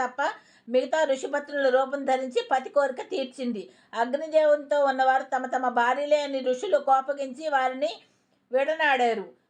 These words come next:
పార్వతి ఇచ్చిన శాపాన్ని మరిచి ఋషిపత్నులు చంద్రుని చూడటం వల్ల వారికి అపనింద కలిగింది. దేవతలు ఋషిపత్నులు దుస్థితిని పరమేశ్వరునికి చెప్పగా, శివుడు జరిగిన దానికి ఋషులకు వివరించి వారికి సమాధానపరిచి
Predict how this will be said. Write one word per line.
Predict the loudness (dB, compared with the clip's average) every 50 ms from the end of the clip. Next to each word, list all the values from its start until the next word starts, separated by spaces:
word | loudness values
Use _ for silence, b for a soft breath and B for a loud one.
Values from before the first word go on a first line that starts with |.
| _ _ -6
పార్వతి | -4 -2 0 -2 -2 -2 -2 -8 -8
ఇచ్చిన | -8 -10 -10 -10 -10
శాపాన్ని | -6 -4 -4 -4 -2 -2 -2 -2 -2 -2 -2
మరిచి | 0 0 0 0 -2 -8 -8
ఋషిపత్నులు | -6 -6 -6 -6 -8 -4 -2 -2 -2 -2 -4 -6 -6 -6
చంద్రుని | -6 -2 -2 -2 0 0 -2 -2 -2 -4 -4
చూడటం | -2 0 -2 -2 -2 -4 -4 -2
వల్ల | 0 2 2 2 4
వారికి | 2 2 2 2 0 0 0
అపనింద | 0 0 0 -2 -6 -8 -4 -4
కలిగింది. | -4 0 2 2 2 2 0 -4 -8 -8 -10 -12 b b b b b b _
దేవతలు | 0 2 2 4 2 0 0 -2 -2 0 0 -2
ఋషిపత్నులు | -2 -4 -8 -8 -8 -6 -6 -6 -6 -6 -6 -2 -2 -2
దుస్థితిని | -2 -2 -4 -4 -4 -6 -14 -10 -6 -6 -6
పరమేశ్వరునికి | -2 -2 -2 -2 -2 -2 -4 -4 -4 -2 -4 -4 -4 -4 -8 -6 -4 -4
చెప్పగా, | -4 -4 -4 -4 -2 0 0 0
శివుడు | -2 -2 -6 -4 -4 -4 -4 -2
జరిగిన | 0 0 0 0 0 -4 -4 -4
దానికి | 0 0 0 0 0 -2 -6 -4
ఋషులకు | -2 -2 -4 -4 -6 -8 -6 -4 0
వివరించి | 0 2 2 2 0 -2 -2 -4 -8 -8 -2
వారికి | -2 0 0 0 -4 -4 -6
సమాధానపరిచి | -6 -6 -6 -6 -4 -4 -4 -4 -4 -4 -4 -4 -2 -2 -2 -2 -2 -10 -6 -6 -6 -6 B